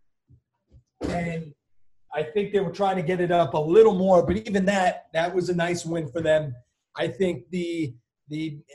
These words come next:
the major concern for a lot of guys, why somebody would vote no, the long-term aftermath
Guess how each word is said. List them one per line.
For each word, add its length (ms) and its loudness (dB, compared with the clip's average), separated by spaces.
the 80 -6
major 400 0
concern 500 -2
for 60 -2
a 60 2
lot 240 2
of 80 -4
guys, 420 0
why 420 -2
somebody 340 -6
would 140 -4
vote 260 -4
no, 360 -2
the 80 -4
long-term 720 0
aftermath 680 -4